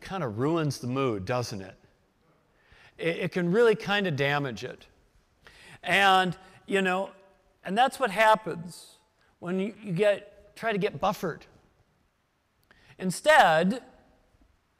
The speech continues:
you look at things the spiritual way. Get the next one.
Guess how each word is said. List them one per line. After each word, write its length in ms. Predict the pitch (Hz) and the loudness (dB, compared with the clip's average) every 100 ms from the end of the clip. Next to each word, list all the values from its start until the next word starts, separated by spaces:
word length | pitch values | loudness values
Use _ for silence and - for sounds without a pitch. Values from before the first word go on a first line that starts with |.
| _ _ _ _ | _ _ _ _
you 160 | - 180 | -8 -4
look 160 | 214 214 | -2 -4
at 100 | 190 | -4
things 280 | 196 196 175 | -2 -2 -4
the 80 | |
spiritual 680 | 160 - 254 208 - 160 123 | -10 -4 0 0 -2 -8 -8
way. 300 | 123 107 - | -8 -10 -14
Get 140 | 135 131 | -16 -12
the 80 | |
next 260 | 139 151 - | -10 -10 -10
one. 280 | 185 190 | -12 -12